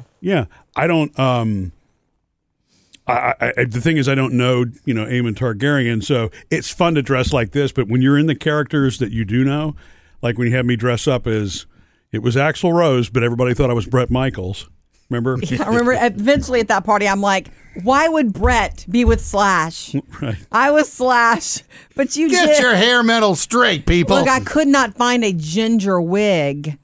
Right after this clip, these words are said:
Speaker 2: I
Speaker 1: Mm.
Speaker 2: only found blonde wigs, and that's why you look like Bret, because you did the, um, like, the bandana
Speaker 1: Yeah.
Speaker 2: and all that. <laughs>
Speaker 3: You know,
Speaker 1: Uh, and I loved that, though. It was fun to be in that.
Speaker 3: with that vest and everything that Murphy has on with that shirt.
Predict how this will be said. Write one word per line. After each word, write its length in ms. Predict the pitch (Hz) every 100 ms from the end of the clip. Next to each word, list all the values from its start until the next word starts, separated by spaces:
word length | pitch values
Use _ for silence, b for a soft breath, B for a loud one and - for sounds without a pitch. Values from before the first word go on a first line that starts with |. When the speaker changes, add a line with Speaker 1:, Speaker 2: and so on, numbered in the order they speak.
| -
Speaker 2:
I 160 | 175
Speaker 1:
Mm. 60 | 185
Speaker 2:
only 220 | 208 208
found 360 | - 185 175 160
blonde 480 | 170 180 202 208 180
wigs, 400 | 147 143 151 156
and 100 | 156
that's 200 | 175 190
why 100 | 165
you 140 | 160
look 160 | 165 160
like 160 | 143
Bret, 360 | 135 190 165 -
because 240 | 151 156 151
you 80 |
did 260 | 151 160 139
the, 280 | 151 147 143
um, 380 | 139 139 131 131 _ _ _ _ - B B _ -
like, 260 | 180 170
the 80 | 175
bandana 1000 | 175 170 165 156 170 175 175 180 180 180 _ _ _
Speaker 1:
Yeah. 220 | 160 143 92
Speaker 2:
and 140 | 190
all 220 | 185 180
that. 200 | 160 165 -
<laughs> 80 | -
Speaker 3:
You 80 | 208
know, 480 | 247 254 240 196 175 170 - -
Speaker 1:
Uh, 160 | 143 190
and 160 | 135 143
I 80 | 160
loved 280 | 160 185
that, 220 | 117 104 120
though. 100 | 123
It 60 |
was 100 | 135
fun 280 | - 196 196
to 60 | 180
be 200 | 190 220
in 100 | 156
that. 280 | 110 98 -
Speaker 3:
with 160 | 175 -
that 180 | 180 113
vest 560 | 123 143 185 - -
and 160 | 143 151
everything 400 | 156 160 175 175
that 80 | 131
Murphy 360 | 117 143 156
has 240 | 147 156 135
on 220 | 143 147
with 140 | 135
that 180 | - 123
shirt. 400 | - 139 135 170